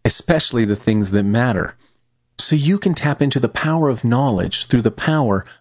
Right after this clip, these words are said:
of making distinctions. To begin,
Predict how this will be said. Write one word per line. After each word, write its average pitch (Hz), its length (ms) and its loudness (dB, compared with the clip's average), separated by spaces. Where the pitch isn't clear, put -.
of 107 140 0
making 104 400 0
distinctions. 101 1000 -4
To - 100 0
begin, 123 500 0